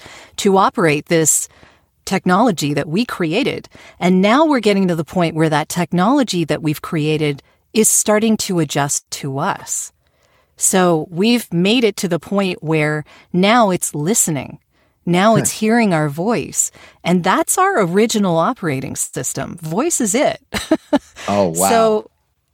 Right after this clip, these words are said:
Speaker 1: yeah. So we really need to start paying attention to how that sounds to not just you, but everyone around you.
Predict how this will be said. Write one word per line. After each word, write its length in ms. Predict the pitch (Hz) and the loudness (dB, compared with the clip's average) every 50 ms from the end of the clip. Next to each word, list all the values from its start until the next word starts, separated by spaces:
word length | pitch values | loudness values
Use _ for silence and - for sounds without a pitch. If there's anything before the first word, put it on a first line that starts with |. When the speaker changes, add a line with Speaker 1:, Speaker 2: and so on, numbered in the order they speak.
| _ _ | _ _
Speaker 1:
yeah. 420 | - 226 226 240 302 349 269 196 185 | -6 0 2 2 4 4 2 2 2
So 420 | 185 - - 254 254 247 240 226 - | 0 0 2 4 4 4 4 2 0
we 260 | - 208 262 285 311 330 | -4 -6 -4 -4 -2 -4
really 400 | 254 254 294 339 359 349 302 247 | -4 -2 -2 0 2 2 2 4
need 280 | 226 233 254 285 262 - | 4 4 4 2 2 0
to 200 | - - 226 208 | -2 -2 -2 -2
start 300 | - - - 202 190 - | -2 -2 -2 -2 -2 -2
paying 280 | - 196 190 170 165 160 | -2 -2 -2 0 0 -2
attention 520 | 151 - 175 180 220 - - 220 180 156 | -2 -2 0 0 0 0 0 -2 -2 -2
to 100 | - 160 | -4 -6
how 320 | 143 - - 180 220 247 254 | -10 -4 -2 0 2 2 2
that 240 | 220 190 175 - _ _ - | 2 2 0 0 _ _ -12
sounds 760 | - - - - 160 170 226 233 165 123 - - - - - _ - - - - _ _ _ _ _ _ _ - | -10 -8 -4 -2 -2 0 2 2 0 0 -4 -6 -6 -8 -8 _ -16 -20 -20 -20 _ _ _ _ _ _ _ -8
to 140 | - - 226 | -2 0 2
not 260 | 202 202 196 180 160 - | 4 4 4 2 2 0
just 260 | - 165 143 - - | -4 -4 -4 -6 -6
you, 300 | 156 151 175 220 269 247 | -4 0 0 2 2 2
but 160 | 170 151 143 147 - | 2 0 -2 -2 -2
everyone 340 | 147 147 151 147 143 143 135 | -2 -2 0 0 0 0 0
around 460 | 131 151 151 175 208 269 294 254 202 | 0 0 0 2 4 4 4 2 2
you. 260 | 160 139 139 143 | 0 -4 -4 -6